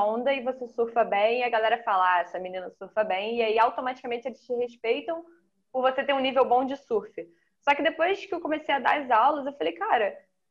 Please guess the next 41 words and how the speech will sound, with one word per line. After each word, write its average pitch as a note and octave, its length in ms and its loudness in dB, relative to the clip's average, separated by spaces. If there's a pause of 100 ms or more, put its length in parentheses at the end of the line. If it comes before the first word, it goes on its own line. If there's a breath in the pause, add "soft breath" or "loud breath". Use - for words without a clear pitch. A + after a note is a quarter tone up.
como A#3+ 220 2
assim, C4+ 300 0
né? G#3+ 180 4
Só C4 320 6
tem D4 280 2
direito, B3+ 600 2
só A#3 180 2
tem A#3+ 200 -2
respeito C4 580 0
a C4 60 0
poder A#3 300 0
pegar A#3 300 2
uma A3 160 4
onda A3 160 0
sozinha, A3+ 560 -2
a - 20 -4
poder A3+ 280 -2
escolher A#3 320 -4
a A#3 40 0
melhor G#3+ 300 2
onda, A#3 220 2
quem G#3+ 280 -10
sabe B3 280 0 (100)
surfar, A3 480 -2
quem G3+ 120 -10
já G3 120 -4
tem G#3+ 180 -6
um B3+ 100 -4
nível A3 280 -4
mais F#3+ 180 -8
elevado." G3 680 2
Tipo, - 240 -12
todo G#4+ 440 4
mundo D#4 260 0
que - 80 -20
tá C4 80 4
ali A#3+ 160 4
dentro A3+ 340 -2
d'água A#3+ 300 2
passou A#4 300 -2
por, D4+ 280 -8